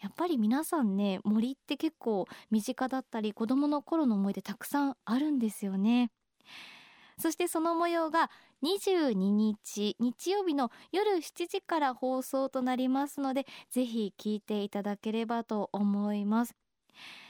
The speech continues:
さあ、そして引き続きアウトドアライフの楽しみを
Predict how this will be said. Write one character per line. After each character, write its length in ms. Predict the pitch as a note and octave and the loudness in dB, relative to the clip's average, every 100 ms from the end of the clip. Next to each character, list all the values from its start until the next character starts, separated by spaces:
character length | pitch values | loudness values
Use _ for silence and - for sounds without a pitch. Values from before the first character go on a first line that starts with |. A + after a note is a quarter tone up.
| - - - - | -20 -20 -20 -4
さ 120 | G4 G#4 | 0 2
あ、 20 | |
そ 240 | E4+ D4 C#4+ | 0 -2 -2
し 240 | - - | -4 -10
て 320 | - B3+ B3 A3+ | -4 -2 0 -2
引 240 | - - F4+ | -4 -6 -6
き 0 | |
続 280 | F#4+ F#4+ | -6 -6
き 220 | E4+ F4 D4+ - - | -4 -2 -2 -6 -2
ア 160 | A#3+ | 0
ウ 80 | F4+ | 2
ト 160 | - G4+ | 0 0
ド 160 | G4 | 2
ア 80 | F#4+ | 4
ラ 140 | F#4 F#4 | 4 2
イ 80 | |
フ 140 | F4 C#4 | 2 2
の 160 | A#3 G#3 | 2 2
楽 200 | B3 B3+ | 2 0
し 180 | - B3+ | -2 0
み 180 | A#3+ G#3 | 2 2
を 200 | F#3 | 0